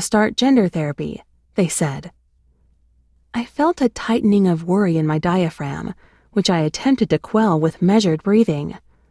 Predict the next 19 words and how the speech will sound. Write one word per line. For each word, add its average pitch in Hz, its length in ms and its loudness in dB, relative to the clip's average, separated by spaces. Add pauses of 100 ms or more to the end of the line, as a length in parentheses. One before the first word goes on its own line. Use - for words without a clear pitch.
(540)
Trying 226 300 4
to - 140 0
emphasize 190 680 0
my 185 120 0
parental 190 500 0
curiosity 170 960 -4 (280)
and 254 240 4
downplay 285 540 0
my 233 160 4
parental 190 540 0
anxiety, 151 840 0
I 180 100 0
said, 170 440 -2 (920)
"Tell 311 240 -2
me 370 160 2
what 254 200 0
gender 233 300 4
therapy 226 480 2
is 202 420 -2